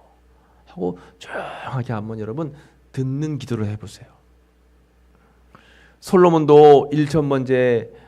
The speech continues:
하나님 앞에 예물을 드린 후에 하나님께서 "내가 너에게 구하는 것을 줄 테니까 하나 구해라." 할 때 뭘 구했어요?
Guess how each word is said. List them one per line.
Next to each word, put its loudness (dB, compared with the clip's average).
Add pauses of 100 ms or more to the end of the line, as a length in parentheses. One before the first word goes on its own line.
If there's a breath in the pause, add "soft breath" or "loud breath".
하나님 -6
앞에 -2
예물을 -4
드린 -12
후에 -10 (480 soft breath)
하나님께서 -6
"내가 -6
너에게 -2
구하는 -8
것을 -10
줄 -14
테니까 -10
하나 -8
구해라." -6
할 -6
때 -6 (560)
뭘 2
구했어요? -4